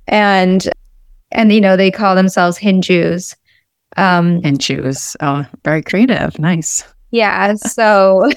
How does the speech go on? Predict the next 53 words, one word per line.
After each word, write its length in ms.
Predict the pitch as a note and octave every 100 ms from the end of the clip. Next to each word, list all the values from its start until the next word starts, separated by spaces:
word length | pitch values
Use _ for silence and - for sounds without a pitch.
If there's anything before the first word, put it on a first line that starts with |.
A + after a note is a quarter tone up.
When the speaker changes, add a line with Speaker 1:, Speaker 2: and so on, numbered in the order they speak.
| F#4 A#3+
Speaker 1:
<laughs> 360 | - - - B3+
so 200 | - B3 -
yeah, 220 | C4+ A3
so 180 | - B3+
there's 280 | B3+ C#4 A3+
that. 380 | G#3+ G3+ G3+ -
And 420 | A3 G#3 G3 F#3+ -
Ram 340 | G#3+ A3 A#3
Dass, 420 | B3 B3+ B3+ A#3+ D#4+
like, 180 | D4+ - - - -
I 180 | - C#4+
don't, 300 | E4 F#4 - -
you 100 | C#4+
know, 120 | C#4
I 140 | B3+
just 240 | C4 C#4 -
remember 460 | D4 A#3 A3+ B3+
him 240 | B3+ B3 G#3+
just 200 | G3+ -
being, 240 | G3+ G3+
like, 260 | G3+ F3+ -
present, 720 | - G3 F#3+ F#3 - - - -
you 80 | G3
know, 180 | F#3+
like, 260 | F3+ F3 -
here 260 | _ G#3 G3+
and 180 | F#3+ F#3
there 460 | F#3 F3+ F3 F#3 F#3 _ _ _ _ _ _ _ _ _
when, 220 | - G#3+ F#3+
when 140 | G3 F#3+
he 100 | F#3+
would 120 | F#3
visit 440 | F#3+ G3 G3 F3+
or 80 | F3+
come 200 | F3 G3
to 100 | F#3
town 320 | F#3+ G3 F3+ F3
or 120 | F3+
whatever, 500 | F3+ F3+ F3 F3+ F3+ - _ _ -
you 80 | G3
know, 160 | F3
stay 320 | F3+ - G#3 F#3+
at 60 |
my, 140 | F#3+ -
stay 180 | - G3
by 120 | F#3
my 140 | F#3
dad's 420 | F#3 A#3+ G#3+ G3+ F#3+
or 100 | F3+
come 220 | - F3+
over 160 | F3
for 160 | F3+ F#3
dinner. 520 | A3+ B3+ A3+ G3 F#3+